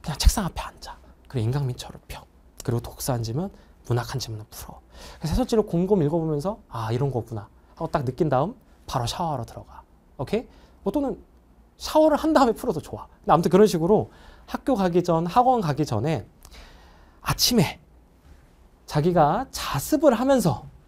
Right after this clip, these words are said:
좀 하루를 시작하면 어떨까? 그렇게 매일 꾸준히 국어를 해나가면 어떨까? 이런 생각을 좀 해봅니다. 함께 했으면 좋겠습니다. 예, 인강민철이라는 컨텐츠를 통해서요. 오늘은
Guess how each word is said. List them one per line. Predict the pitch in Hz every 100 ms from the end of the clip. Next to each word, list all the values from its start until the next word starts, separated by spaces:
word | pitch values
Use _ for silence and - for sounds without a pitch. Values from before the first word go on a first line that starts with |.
| _
좀 | - 196
하루를 | 262 262 220
시작하면 | - - 180 113
어떨까? | - - - -
그렇게 | 131 - 185 -
매일 | 113 117 117 143 240 - - - _
꾸준히 | 247 269 269 254
국어를 | - 143 147 151 165
해나가면 | 214 175 147 160
어떨까? | 135 104 - - - _ -
이런 | 131 127
생각을 | 123 110 104
좀 | -
해봅니다. | 143 131 - - - _ _ - - - - - - - - - - _ _ _
함께 | - 269 262 247 233 226 214
했으면 | 202 - 220
좋겠습니다. | 139 143 - 143 110 98 - -
예, | 123 101 - -
인강민철이라는 | 147 185 170 151 151 160 143 135 131
컨텐츠를 | 135 165 147 - 117
통해서요. | 113 147 131 107 98 156 - _ _ - - -
오늘은 | 135 170 170 156